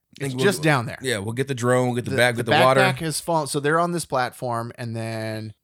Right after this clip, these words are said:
Speaker 1: is it a hundred feet down? I mean, how far would you say down is it to the satellite dishes?
Speaker 2: Fifty feet.
Speaker 1: Fifty feet. Some, some,
Speaker 2: Forty-five.
Speaker 1: yeah, some, somewhere in
Speaker 2: 'Cause
Speaker 1: there.
Speaker 2: the rope's forty.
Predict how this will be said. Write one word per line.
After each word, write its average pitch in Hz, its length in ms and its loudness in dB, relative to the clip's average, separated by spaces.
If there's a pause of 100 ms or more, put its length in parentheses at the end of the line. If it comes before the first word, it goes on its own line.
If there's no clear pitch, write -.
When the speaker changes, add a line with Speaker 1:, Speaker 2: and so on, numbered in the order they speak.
Speaker 1:
is 135 80 -12
it - 20 -2
a 143 40 0
hundred 220 280 0
feet 226 180 -6
down? 196 300 2
I 185 60 2
mean, 175 140 2
how 214 140 4
far 185 200 4
would 156 80 0
you 151 80 -4
say 143 200 -2
down 123 420 0
is 120 120 -4
it 117 100 -6
to 127 80 -4
the 107 80 -6
satellite 101 520 -8
dishes? - 500 -18 (260)
Speaker 2:
Fifty - 380 -10
feet. 104 340 -6
Speaker 1:
Fifty 151 240 -6
feet. 143 300 -4 (100)
Some, 165 220 -2
some, 151 80 -10
Speaker 2:
Forty-five. 104 560 2
Speaker 1:
yeah, 120 160 -8
some, 180 220 -4
somewhere 185 420 0
in 143 160 -2
Speaker 2:
'Cause 123 80 -2
Speaker 1:
there. 110 100 2
Speaker 2:
the 110 60 2
rope's 117 200 4
forty. 87 420 -4